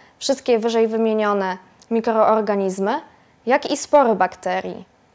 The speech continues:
Wtedy, e, narzędzia możemy określać mianem jałowych. Dezynfekcji możemy dokonać na różne sposoby. Poprzez spryskanie, jednakże musimy pamiętać, że jest to jedynie wstęp do dalszych zabiegów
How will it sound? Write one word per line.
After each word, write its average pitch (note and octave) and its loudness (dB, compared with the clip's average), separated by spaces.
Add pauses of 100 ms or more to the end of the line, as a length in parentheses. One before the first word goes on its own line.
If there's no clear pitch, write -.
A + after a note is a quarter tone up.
(640)
Wtedy, A3+ 2
e, G3+ -4
narzędzia A3+ 2 (300)
możemy C#4 2
określać B3+ 0
mianem G#3+ -2
jałowych. G#3+ 0 (340)
Dezynfekcji B3 0
możemy C4 2
dokonać A3 0 (340)
na B3+ 2
różne B3 2
sposoby. F#3+ -6 (600)
Poprzez C#4 -2
spryskanie, G3+ -4 (560)
jednakże B3 0
musimy D#4 0
pamiętać, G#3+ 0
że A#3 -2
jest C4 -2
to C4 -2
jedynie A3+ 0
wstęp G#3+ -4
do A#3+ -2
dalszych C4 0
zabiegów G#3+ -4